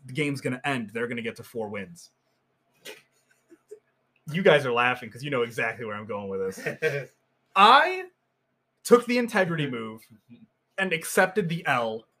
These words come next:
Speaker 1: knowing the risk of the build that I was doing.
Speaker 2: This is the cheesiest of cheese when it comes to strategies that I, and a lot of people didn't know you could do this in The Last of Us.
Speaker 1: This, this is the
Speaker 2: <laughs>
Speaker 1: true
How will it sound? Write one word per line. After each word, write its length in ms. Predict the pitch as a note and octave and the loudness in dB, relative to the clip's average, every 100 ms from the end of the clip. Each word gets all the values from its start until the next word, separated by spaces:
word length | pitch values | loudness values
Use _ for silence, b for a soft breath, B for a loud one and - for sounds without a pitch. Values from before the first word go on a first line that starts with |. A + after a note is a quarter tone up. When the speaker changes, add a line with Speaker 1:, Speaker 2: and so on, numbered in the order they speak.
| _ | _
Speaker 1:
knowing 500 | D3+ E3+ F#3 G#3 G3+ | 2 6 8 6 4
the 120 | E3 | 2
risk 340 | C#3+ D3 C#3 - | 0 -2 -4 -10
of 140 | C#3 | -12
the 60 | C3 | -12
build 300 | A2+ B2 A#2+ | -8 -6 -6
that 100 | A#2+ | -6
I 80 | A2+ | -6
was 160 | A2+ A2+ | -8 -12
doing. 280 | G#2+ F#2 | -14 -12
Speaker 2:
This 180 | B2+ C#3 | -10 -12
is 100 | G#3 | -14
the 120 | F3+ E3+ | -8 -8
cheesiest 720 | - D#3 C#3+ B2+ C#3 A#2+ - - | -6 -10 -12 -8 -8 -8 -14 -10
of 180 | B2 | -10
cheese 320 | - C3 B2 A2+ | -8 -8 -8 -6
when 140 | A#2+ | -6
it 80 | A#2+ | -2
comes 220 | B2+ A#2+ | -4 -4
to 60 | B2 | -12
strategies 460 | - B2 B2+ C3+ C3+ | 2 2 2 -2 -2
that 320 | B2 A#2+ - _ C#3+ | 0 0 -4 _ -2
I, 100 | D3 | 2
and 140 | E3+ F3 | 2 2
a 60 | |
lot 240 | D#3+ D#3+ F#3+ | 4 6 4
of 60 | |
people 120 | A3 E3 | 2 -2
didn't 260 | C3 C#3 | 0 0
know 60 | C3+ | 0
you 160 | B2 | -4
could 160 | A#3+ A#2 | -6 -8
do 160 | A#2 A2 | -6 -8
this 140 | G#2+ | -10
in 80 | B2+ | -2
The 80 | D3+ | 0
Last 300 | D3 A#2 - | 0 -2 -6
of 140 | E3 A3+ | -14 4
Us. 40 | |
Speaker 1:
This, 280 | A#3+ B3+ - C3+ | 6 6 0 -2
this 260 | G3 B3 B3 | 4 4 4
is 200 | A#3+ D#3+ | -4 -2
the 80 | E3 | -6
Speaker 2:
<laughs> 0 | |
Speaker 1:
true 500 | - D#3+ G3 G3 | -2 -2 2 0